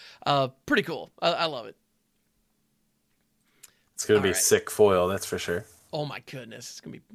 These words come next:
Speaker 1: it's gonna be pretty. All right. So speaking of two mana interaction, there is another card coming to Standard. Uh, right now, Azorius Control is, uh, the kind of deck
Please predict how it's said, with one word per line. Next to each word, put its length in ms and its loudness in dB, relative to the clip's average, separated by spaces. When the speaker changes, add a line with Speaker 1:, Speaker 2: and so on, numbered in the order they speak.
Speaker 1:
it's 160 -12
gonna 100 -18
be 80 -20
pretty. 380 -16
All 160 4
right. 220 2
So 240 0
speaking 240 -2
of 60 -6
two 120 -2
mana 220 6
interaction, 800 2
there 280 4
is 320 -2
another 400 0
card 240 2
coming 220 -4
to 60 -12
Standard. 600 -4
Uh, 260 2
right 220 2
now, 160 2
Azorius 400 -2
Control 720 -8
is, 460 -2
uh, 120 -8
the 160 -6
kind 320 0
of 180 -8
deck 320 0